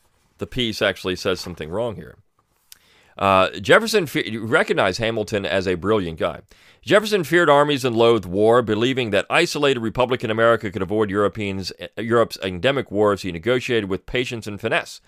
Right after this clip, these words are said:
Although a diplomat, he was not a pacifist. The outrageous demands of the Barbary pri-, pirates maddened him, and he retaliated.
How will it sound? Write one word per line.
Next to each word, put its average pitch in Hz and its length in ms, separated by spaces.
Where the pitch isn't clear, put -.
Although 85 200
a 95 40
diplomat, 127 480
he 113 120
was 98 160
not 110 160
a 123 40
pacifist. - 640
The 95 120
outrageous 127 400
demands 127 360
of 113 60
the 113 60
Barbary 113 380
pri-, 104 340
pirates 113 320
maddened 110 320
him, 107 200
and 87 180
he 92 60
retaliated. 113 840